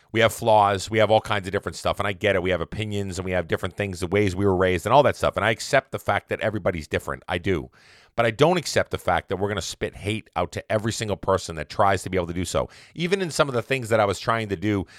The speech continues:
with the avatars by investing money back in,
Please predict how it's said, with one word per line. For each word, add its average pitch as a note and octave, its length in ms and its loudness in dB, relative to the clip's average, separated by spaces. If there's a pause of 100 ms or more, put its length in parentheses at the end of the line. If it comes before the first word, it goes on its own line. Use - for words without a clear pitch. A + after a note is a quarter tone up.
(100)
with G#2+ 140 -4
the A2+ 100 -2
avatars A2 520 2
by F2+ 100 2
investing F#2+ 500 0
money G2 220 0
back F2+ 300 -2
in, F#2+ 240 -6